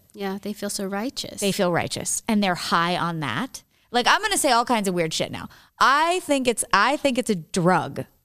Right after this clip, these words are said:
Speaker 2: to be anti-sex work. I think
Speaker 1: Mm-hmm.
Speaker 2: people get high on righteousness. I think their limbic system tells them that they are winning a war.
Speaker 1: Mm-hmm.
Speaker 2: And I think they feel so good about themselves that when they're confronted with the reality of,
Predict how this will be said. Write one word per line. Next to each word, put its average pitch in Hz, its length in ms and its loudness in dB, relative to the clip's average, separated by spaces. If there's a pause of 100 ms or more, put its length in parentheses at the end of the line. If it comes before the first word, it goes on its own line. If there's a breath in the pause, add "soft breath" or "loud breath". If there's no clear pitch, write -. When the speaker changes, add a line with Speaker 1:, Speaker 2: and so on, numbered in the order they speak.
(100)
Speaker 2:
to 196 140 2
be 156 560 0
anti-sex 156 560 -2
work. - 320 -6
I 185 60 -2
think 180 220 -2
Speaker 1:
Mm-hmm. 202 100 0
Speaker 2:
people 196 160 0
get 180 140 0 (120)
high 214 240 4
on 277 140 2
righteousness. 220 720 -2 (320 loud breath)
I 196 120 2
think 196 220 -2
their 180 180 2
limbic 226 360 2
system 262 440 0
tells 220 300 0
them 262 320 0 (300 loud breath)
that 233 340 0
they 214 160 4
are 185 160 2
winning 196 380 0
a 294 80 4
war. 220 580 2 (100)
Speaker 1:
Mm-hmm. 196 360 -16
Speaker 2:
And 202 180 4
I 190 100 2
think 196 260 -2
they 196 120 2
feel 220 680 0
so 262 340 2
good 302 180 2
about 208 280 2
themselves 151 640 0
that 180 140 2
when 196 140 0
they're 175 80 0
confronted 214 540 -2
with 240 100 -2
the 220 100 0
reality 190 720 2
of, 170 220 -2